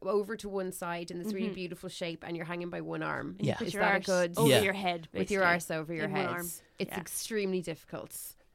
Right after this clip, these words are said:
Speaker 1: and
Speaker 3: Yeah.
Speaker 1: impressive.
Speaker 3: So that, that was it. And then they said, uh, "We'll have that as well." And, um, kinda said, "We'll be going into rehearsals in," it was, like, two or three months or something, "and, um,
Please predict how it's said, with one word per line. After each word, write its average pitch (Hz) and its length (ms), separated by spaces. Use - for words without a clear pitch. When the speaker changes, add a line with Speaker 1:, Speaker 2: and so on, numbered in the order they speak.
Speaker 1:
and - 160
Speaker 3:
Yeah. 107 60
Speaker 1:
impressive. 170 580
Speaker 3:
So - 120
that, 143 220
that 143 120
was 143 160
it. 156 300
And 139 80
then 123 120
they 113 80
said, 117 280
uh, 113 60
"We'll 117 140
have 120 180
that 131 220
as 135 120
well." 156 240
And, 147 300
um, 139 300
kinda 131 260
said, 127 160
"We'll 123 100
be 123 100
going 127 160
into 127 220
rehearsals 120 480
in," 120 200
it 92 120
was, 123 160
like, - 140
two - 180
or 123 80
three 139 160
months 131 300
or 127 60
something, 123 520
"and, 117 300
um, 110 460